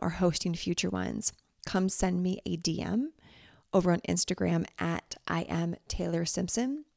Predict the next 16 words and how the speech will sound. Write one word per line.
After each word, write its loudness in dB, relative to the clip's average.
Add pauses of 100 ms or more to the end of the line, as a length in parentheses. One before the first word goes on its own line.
(120)
and 0
I 2
will -2 (280)
send 0
you 0
the -12
application -4 (320)
link -6 (180)
for -2
that. -6 (1800)
And 4
that's 4
just 2
how 2
it -2
works, 2